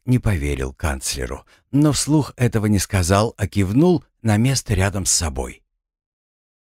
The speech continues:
"Присаживайтесь, граф. Я сам хотел вас увидеть. Есть разговор.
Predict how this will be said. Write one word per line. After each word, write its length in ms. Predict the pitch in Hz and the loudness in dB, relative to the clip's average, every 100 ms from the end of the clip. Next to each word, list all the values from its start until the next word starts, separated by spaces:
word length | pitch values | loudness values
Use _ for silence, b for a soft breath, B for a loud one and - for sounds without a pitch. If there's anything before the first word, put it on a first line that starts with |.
| _ B B | _ B B
"Присаживайтесь, 1040 | - 170 196 170 76 - 57 - - - - | 2 4 4 2 0 -6 -12 -12 -8 -6 -6
граф. 500 | 120 147 - - - _ _ _ _ B - | -2 -2 -2 -8 -20 _ _ _ _ B 0
Я 240 | 98 90 | 2 2
сам 320 | - 127 147 | 0 0 -2
хотел 440 | - 80 73 85 80 | -2 -2 0 0 2
вас 280 | 85 - - | 0 0 0
увидеть. 680 | 104 104 101 58 - - _ _ _ _ _ - | 0 2 0 -2 -14 -20 _ _ _ _ _ -4
Есть 640 | 87 92 104 - - - | 2 2 2 -2 -6 -6
разговор. 680 | 113 123 110 151 123 - - | -2 -2 0 -2 -2 -8 -12